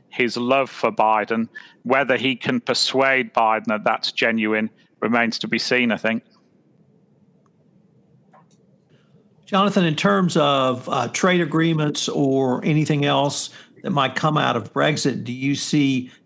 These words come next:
Speaker 2: uh, movement forward on that, number one? And number two, you spoke about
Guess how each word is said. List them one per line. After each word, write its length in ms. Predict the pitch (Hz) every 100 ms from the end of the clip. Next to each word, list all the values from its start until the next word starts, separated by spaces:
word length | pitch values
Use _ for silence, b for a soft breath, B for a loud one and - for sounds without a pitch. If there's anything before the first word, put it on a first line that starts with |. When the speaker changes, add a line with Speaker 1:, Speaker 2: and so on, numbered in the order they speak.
| -
Speaker 2:
uh, 220 | 123 117
movement 420 | 131 165 165 -
forward 360 | - 151 151 135
on 180 | 123 127
that, 420 | 143 147 - -
number 200 | 135 127
one? 280 | 139 147 135
And 120 | 123
number 220 | 127 123
two, 200 | - 180
you 360 | 175 143 131 123
spoke 360 | - 175 165
about 400 | 160 131 120 123